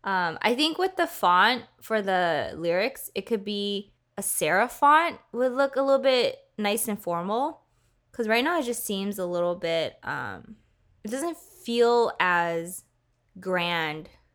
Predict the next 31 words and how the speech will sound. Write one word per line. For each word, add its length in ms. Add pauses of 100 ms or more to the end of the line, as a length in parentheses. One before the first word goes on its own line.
(440)
Or, 460
I 40
see, 300
grand's 280
not 60
the 60
right 140
word. 160 (420)
I 140
don't 260
feel 300
like, 480 (640)
I 60
feel 220
like 100
it's 120
kinda 260
bland. 520 (240)
I 80
feel 140
like 240
if 120
you 240
did, 180
like, 180
a 60
Baskerville 920 (440)
font 420 (340)
or 120
a 60
Cambria 800